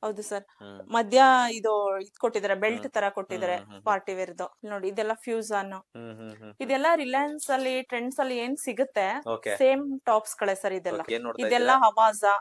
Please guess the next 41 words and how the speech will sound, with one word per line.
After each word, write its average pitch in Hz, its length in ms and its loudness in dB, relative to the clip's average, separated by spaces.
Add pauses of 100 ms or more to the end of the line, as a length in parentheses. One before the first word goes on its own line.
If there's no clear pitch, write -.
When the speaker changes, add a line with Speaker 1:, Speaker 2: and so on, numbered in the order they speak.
Speaker 2:
ಇದು 117 140 0
ಅವಾಜಾ. 107 400 0 (140)
Speaker 1:
ಇದಕ್ಕೆಲ್ಲ 247 380 0
with 233 300 -6
ಪಾಕೆಟ್ 233 480 2
ಬರುತ್ತೆ 208 340 -2
ಸೈಡ್ 202 280 -2
ಅಲ್ಲಿ. 190 220 0 (180)
Speaker 2:
ಓಕೆ, 104 340 -6
ಓಕೆ, 92 320 -8
ಓಕೆ. 92 220 -8 (200)
Speaker 1:
ಇದ್ 214 140 -8
ನೋಡಿ 202 160 -6
Speaker 2:
ಇದು - 100 -12
Speaker 1:
ಸರ್. 196 100 -4
Speaker 2:
ಸ್ಲೀವ್‌ಲೆಸ್. - 360 -6 (280)
Speaker 1:
ಇದು 254 140 -8
ಸ್ಲೀವ್‌ಲೆಸ್. 240 600 -6
ಸ್ಲೀವ್ಸ್ 349 420 -2
ಇದೆ 254 220 2
ಸರ್ 226 180 0
ಒಳಗಡೆ. 202 440 2 (160)
Speaker 2:
ಓಕೆ, 117 40 -6
ಓಕೆ. 202 240 -4 (180)
Speaker 1:
but 262 160 4 (120)
ಅದು 240 260 2 (840)
ಜಾಯಿಂಟ್ 220 340 0
ಮಾಡ್ಕೊಂಡ್ರೆ 226 540 -4
ಮಾಡ್ಕೋತಾರೆ, 233 580 -2
ಇಲ್ಲಾಂದ್ರೆ 220 400 -2
ಅದೇ 208 280 0
ತರ. 208 120 -4
ಇದು 214 300 0
Speaker 2:
ಹ್ಮ್. 247 140 4
Speaker 1:
ಕೂಡ 233 160 -2
ನೋಡಿ 208 260 -2
ಸರ್, 202 220 -2
ಎಂ 202 180 -6
ಆರ್ 202 100 -2
ಪಿ 214 140 -8
ಬಂದು 190 340 -4